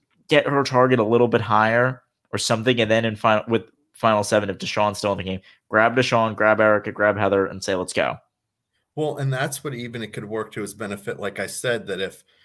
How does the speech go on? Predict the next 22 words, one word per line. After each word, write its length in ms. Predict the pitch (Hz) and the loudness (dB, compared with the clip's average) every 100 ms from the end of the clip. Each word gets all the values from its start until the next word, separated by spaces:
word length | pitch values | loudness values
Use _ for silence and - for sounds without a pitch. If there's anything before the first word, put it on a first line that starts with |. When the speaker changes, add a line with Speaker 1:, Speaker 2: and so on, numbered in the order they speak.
| _ _ | _ _
Speaker 2:
Shan 420 | - - 127 127 | -12 -6 -4 -2
and 100 | 135 | -4
Deshawn 360 | 113 - 123 113 | -6 -6 -6 -6
go 220 | 107 98 | -6 -4
after 320 | 78 107 - | -4 -4 -6
each 220 | 135 127 139 | -10 -6 -4
other, 320 | 135 165 - | -2 -4 -6
maybe 320 | 113 123 139 | -4 -4 -6
there's 280 | - 139 160 | -6 -6 -6
a 40 | |
chance 340 | 170 180 160 - | -8 -8 -6 -10
Shan 340 | - 147 143 | -8 -6 -2
has 180 | 139 135 | -2 -4
to 60 | 139 | -4
use 160 | 135 | -4
an 80 | 123 | -4
idol 300 | - 120 123 | -4 -4 -4
to 60 | 127 | -8
protect 360 | 104 - 131 131 | -10 -6 -6 -6
herself 400 | 113 117 101 95 | -8 -6 -6 -2
there, 160 | 117 | 2
Speaker 1:
Yep. 240 | 113 87 | 2 0